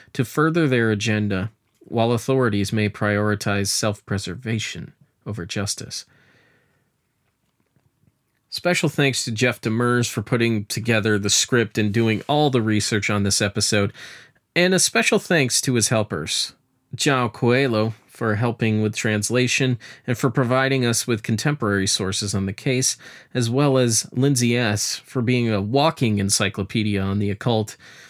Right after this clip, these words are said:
and to Rafael Barazan for helping with the pronunciations. If they are wrong, which I'm sure many of them were, it's purely my fault, not his.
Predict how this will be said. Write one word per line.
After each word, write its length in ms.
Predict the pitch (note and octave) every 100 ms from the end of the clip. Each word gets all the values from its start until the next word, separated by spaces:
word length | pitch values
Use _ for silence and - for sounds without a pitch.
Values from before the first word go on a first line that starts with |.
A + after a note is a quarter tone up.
| - _ _ _ _
and 240 | D#3+ F3
to 200 | D#3+ D3+
Rafael 680 | C#3 C#3+ - C#3 C#3+ D3 C3+
Barazan 760 | A#2 B2 A#2+ G#2+ C3+ C3+ A2 G#2+ - - - - _ _
for 180 | - D3+
helping 580 | D#3+ G3 G3+ G3 E3
with 200 | C3 C#3+
the 80 | B2+
pronunciations. 1200 | - B2+ B2+ A#2 A#2 G#2+ G#2+ - E2+ A#1+ - - - _ _ _
If 200 | A2+ -
they 180 | A2+ G2
are 140 | G2
wrong, 580 | A2+ D3+ F3 E3 D#3+ C3+
which 300 | A2+ G#2+ A2
I'm 100 | G2+
sure 240 | - G2+
many 240 | G2 G2 G2+
of 100 | A2
them 220 | F#2+ G#2
were, 320 | A2+ A2 G#2+ - - -
it's 220 | - A2 -
purely 380 | - G#2 G2
my 200 | G2 G2+
fault, 340 | G2 - G1+ -
not 220 | G2 F2
his. 380 | - C2+ - -